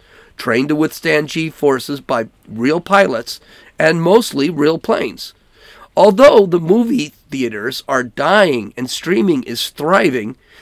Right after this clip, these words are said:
this old-school thrill attraction attracted huge crowds of all ages to the theaters to make Top Gun the second highest grossing film in twenty twenty-two, behind James Cameron's Avatar, The Way of Water.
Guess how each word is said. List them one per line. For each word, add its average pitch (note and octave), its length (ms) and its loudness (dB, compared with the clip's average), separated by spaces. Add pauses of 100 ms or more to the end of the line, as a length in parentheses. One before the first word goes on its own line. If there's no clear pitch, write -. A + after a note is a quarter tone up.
this B3+ 220 2
old-school G3+ 540 6
thrill E3 340 -2
attraction C#3+ 720 -2 (380)
attracted D3 560 0
huge B3 420 -2
crowds B2 560 -4 (300)
of C#3 180 0 (140)
all A3 340 6
ages D3+ 680 -2
to D#3+ 260 -2
the C#3+ 140 -4
theaters B2+ 480 0
to D3+ 100 -4
make D3 420 -2 (220)
Top E3+ 300 0
Gun A2+ 320 -2
the C#3 100 -6
second C#3+ 360 -4
highest C#3 420 -4
grossing C#3 360 -2
film A#2+ 260 -4
in A#2 80 -8
twenty B2 280 -4
twenty-two, C3 560 -6 (340)
behind F3+ 460 2
James D3 320 -2
Cameron's B2+ 640 -4
Avatar, B2+ 640 -4 (220)
The C#3 120 2
Way A2+ 200 -2
of A2+ 160 -4
Water. B2 380 0